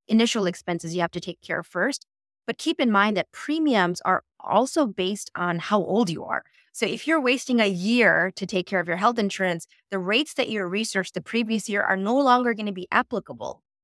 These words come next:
As you get older, your risk as a human being to insure also increase. So your premiums are gonna increase. So the younger you can lock in lower insurance premiums,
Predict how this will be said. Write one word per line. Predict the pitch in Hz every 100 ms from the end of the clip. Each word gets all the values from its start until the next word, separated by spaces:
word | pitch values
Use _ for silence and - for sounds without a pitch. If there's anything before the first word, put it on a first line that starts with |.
| _
As | - 247 233
you | 240
get | 208 -
older, | - 254 262 185 165 180 _ _
your | 180 185 202 185
risk | 165 190 254 196 - - -
as | 180
a | 170 160 -
human | - 233 226 208 190
being | 220 196 185
to | - -
insure | 196 - - 302 196 185 _
also | - 202 226 - 202 -
increase. | 220 226 - - 202 - _
So | -
your | 190
premiums | 185 - 214 208 190
are | 175
gonna | 160 156
increase. | 156 160 - - 190 - _ _
So | - 185 175
the | 185
younger | 180 170 185 220 277 311 320
you | 277 254
can | 269
lock | 208 208 220 277 233
in | 233 233
lower | - 185 180 202 220
insurance | - 185 170 - 180 226
premiums, | - 262 254 269 277